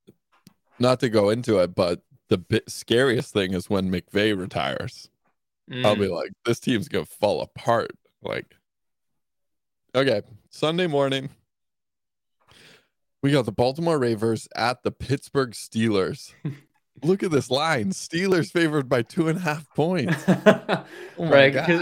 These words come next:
Speaker 2: is, is that Lamar not playing?
Speaker 1: Yeah, I guess so.
Speaker 2: I
Speaker 1: Yeah,
Speaker 2: guess
Speaker 1: I think
Speaker 2: so. Although,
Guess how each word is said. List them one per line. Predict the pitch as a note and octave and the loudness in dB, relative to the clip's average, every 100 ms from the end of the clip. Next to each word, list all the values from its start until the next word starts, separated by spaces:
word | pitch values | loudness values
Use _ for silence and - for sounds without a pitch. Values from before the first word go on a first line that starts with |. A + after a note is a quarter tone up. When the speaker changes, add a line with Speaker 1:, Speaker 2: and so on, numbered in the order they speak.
| F3 | 0
Speaker 2:
is, | D#3+ C#3 E3 - _ | -2 -4 -10 -14 _
is | F3+ F3 C#3+ | 0 2 4
that | D#3 D#3 D#3 | 4 4 4
Lamar | E3+ C#3 C3 | 6 6 8
not | C3+ C3 | 6 4
playing? | C#3 D3 G3 F#3+ _ _ - | 2 2 0 -6 _ _ -8
Speaker 1:
Yeah, | G#2 F#2 | -4 -4
I | E2 | -4
guess | F#2 D2 | -6 -8
so. | - C#2+ C#3+ - _ _ _ _ _ C3 - | -8 -6 -6 -10 _ _ _ _ _ -18 -8
Speaker 2:
I | G#2+ | -6
Speaker 1:
Yeah, | - | -4
Speaker 2:
guess | E3+ | -4
Speaker 1:
I | - - | -2 -2
think | B2 | -2
Speaker 2:
so. | B2 - | -6 -8
Although, | E3+ F#3 C4+ D4 C#4 B3+ | -4 -2 0 0 0 -4